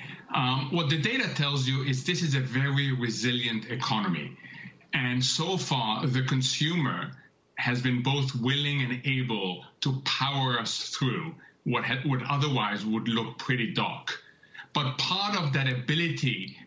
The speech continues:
to power us through is through income support. So I'm worried that we are gonna see a significant slowing in August,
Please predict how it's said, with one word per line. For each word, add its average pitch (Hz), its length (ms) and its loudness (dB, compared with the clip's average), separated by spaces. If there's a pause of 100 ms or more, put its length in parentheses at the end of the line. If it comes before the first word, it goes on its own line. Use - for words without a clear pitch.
(140)
to 131 200 2
power 127 440 2
us - 160 -2
through 120 460 0
is - 420 -2
through 143 160 0
income 151 340 0
support. 101 600 -2
So - 180 0
I'm 135 260 4
worried 170 440 2
that 131 180 0
we 135 80 2
are 139 100 0
gonna 127 220 0
see 131 440 0
a 120 80 0
significant 131 760 0
slowing 104 640 -2 (440)
in 147 160 0
August, 127 600 0